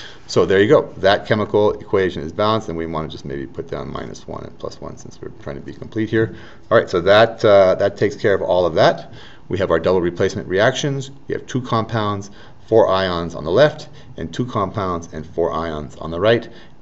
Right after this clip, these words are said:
And that is how you can identify a double replacement reaction. Okay, so thank you very much.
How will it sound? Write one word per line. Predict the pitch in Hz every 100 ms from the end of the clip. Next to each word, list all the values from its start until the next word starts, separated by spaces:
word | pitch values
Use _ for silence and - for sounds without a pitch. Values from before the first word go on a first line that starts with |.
| -
And | 87 85 82 80 80
that | 76 85
is | 82 -
how | 85 80
you | - 78
can | 78 76 69
identify | 69 73 73 - 73 71
a | 69
double | - 65 67 -
replacement | - - 58 - 71 - - -
reaction. | 76 64 - - - - -
Okay, | 117 139
so | - 80
thank | 101 95
you | 92
very | 87 87
much. | 123 - -